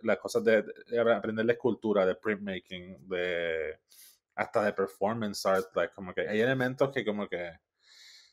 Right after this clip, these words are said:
todo eso yo lo uso y me han transformado en un storyboard artist que es que, eh, que, que quiere como que seguirle empujando en lo que es el, lo que es el cine. Porque mucha, hay mucha gente acá afuera que y son buenos haciendo storyboarding, son buenos animadores que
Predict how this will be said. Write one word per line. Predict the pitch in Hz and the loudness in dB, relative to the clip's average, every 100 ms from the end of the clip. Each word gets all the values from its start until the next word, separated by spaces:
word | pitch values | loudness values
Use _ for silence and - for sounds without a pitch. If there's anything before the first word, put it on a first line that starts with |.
| _ _ - | _ _ 4
todo | 123 135 143 | 8 10 10
eso | 139 135 | 8 4
yo | 135 | 8
lo | 127 | 8
uso | 135 143 131 113 | 8 4 4 4
y | 104 104 | 2 -4
me | 104 | -4
han | 110 | 0
transformado | 127 123 131 123 123 123 | 0 2 -2 2 2 2
en | 123 | 0
un | 120 | -6
storyboard | - 127 123 131 | 0 2 6 8
artist | 127 120 | 8 8
que | - | 0
es | - - | -6 -2
que, | 107 98 95 | 0 0 -2
eh, | 98 87 - _ | -6 -8 -12 _
que, | 110 98 95 _ _ _ | -4 -4 -4 _ _ _
que | 107 | -6
quiere | - 104 | -2 0
como | 120 117 | 0 0
que | |
seguirle | 110 104 98 | -2 -4 -4
empujando | 107 117 101 110 107 104 98 - | -4 -4 -2 -4 0 2 2 2
en | 98 92 | -2 -4
lo | 90 | -6
que | 90 | -6
es | 85 | -6
el, | 95 95 92 | -6 -6 -8
lo | 90 | -6
que | 95 | -4
es | |
el | 101 | -4
cine. | - 95 85 _ _ - - - - _ - | -8 -14 -16 _ _ -20 -20 -20 -20 _ -4
Porque | 104 - 95 95 104 | -2 2 2 2 -2
mucha, | 110 110 127 | -6 0 0
hay | 117 | 2
mucha | 117 127 | 0 0
gente | 131 127 | 2 4
acá | 123 | 4
afuera | 117 131 120 104 - | 4 6 6 6 2
que | 101 90 85 _ | -6 -8 -12 _
y | 90 87 - | -18 -18 -6
son | 104 101 | -4 -4
buenos | 104 117 117 | -2 -2 0
haciendo | 113 113 117 107 | 0 -2 -2 -2
storyboarding, | - 113 113 110 110 | 2 4 4 2 0
son | 98 101 | -4 -6
buenos | 98 | -4
animadores | 104 107 113 127 - | -2 2 4 4 2
que | 98 | -4